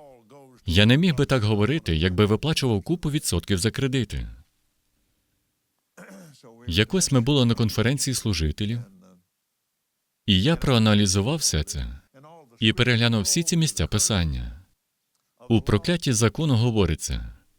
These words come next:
«Ти братимеш борг багатьох і не зможеш повернути.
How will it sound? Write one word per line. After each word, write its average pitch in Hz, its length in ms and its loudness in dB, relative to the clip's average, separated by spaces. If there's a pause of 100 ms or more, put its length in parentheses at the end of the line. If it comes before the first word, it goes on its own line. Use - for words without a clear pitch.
(680)
«Ти 104 140 2
братимеш 131 520 2
борг 127 300 0
багатьох 104 720 -2 (380)
і 127 120 6
не 143 120 4
зможеш 85 340 0
повернути. 120 680 -2